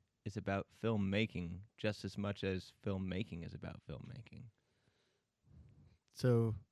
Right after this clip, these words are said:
Speaker 2: are we saying that film viewing is about constructively analyzing frame composition and how, because w-, are we saying that one should actively be deciding how they would make the film while they watch the film?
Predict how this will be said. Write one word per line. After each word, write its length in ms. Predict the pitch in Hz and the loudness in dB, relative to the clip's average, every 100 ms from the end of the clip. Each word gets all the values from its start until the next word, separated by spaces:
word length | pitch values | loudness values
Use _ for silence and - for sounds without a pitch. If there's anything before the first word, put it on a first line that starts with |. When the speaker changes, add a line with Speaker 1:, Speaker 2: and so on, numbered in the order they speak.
| _ _ _ _ _ _ _ _ - - - - - - - | _ _ _ _ _ _ _ _ -20 -20 -20 -20 -20 -12 0
Speaker 2:
are 60 | |
we 100 | 120 | 2
saying 400 | 113 - 127 120 113 | 2 4 4 4 2
that 100 | - - | -2 2
film 340 | 131 123 120 | 6 6 4
viewing 420 | 107 120 123 127 120 | 4 4 6 6 4
is 120 | 110 | 2
about 340 | 110 107 104 - - _ _ _ | 0 0 0 -6 -20 _ _ _
constructively 880 | - 113 - - 127 - 117 117 113 | -2 -2 -2 0 -2 0 0 4 4
analyzing 960 | 113 120 117 113 110 117 113 117 117 113 - | 4 4 6 4 4 2 4 2 0 -2 -6
frame 320 | - 120 120 113 | 2 4 4 2
composition 680 | 123 117 117 117 131 127 | 2 2 2 2 0 0
and 160 | 117 104 | 0 0
how, 320 | 113 110 110 - - - - _ _ _ - | 0 2 0 -2 -14 -20 -20 _ _ _ 8
because 520 | 143 160 123 117 - _ _ - | 10 10 8 2 -6 _ _ -8
w-, 180 | 143 143 | -2 6
are 100 | 147 | 8
we 400 | 190 196 185 175 | 8 6 2 -2
saying 400 | - 170 165 156 | 0 2 4 4
that 140 | 139 | 2
one 420 | 123 120 135 143 | 2 4 4 4
should 300 | 127 139 123 - | 2 0 -2 -2
actively 520 | 127 123 - 139 131 | 0 0 2 0 2
be 120 | 120 | 0
deciding 400 | 120 117 127 123 117 | -2 0 2 2 2
how 120 | 117 | 2
they 200 | 107 127 | 4 6
would 160 | 143 | 6
make 180 | 139 139 | 6 4
the 80 | 151 | 2
film 340 | 131 156 165 147 | 0 2 4 4
while 180 | 117 120 | 4 4
they 120 | 120 | 4
watch 320 | 110 127 - | 2 -2 -4
the 80 | 151 | -4
film? 300 | 170 165 | 0 0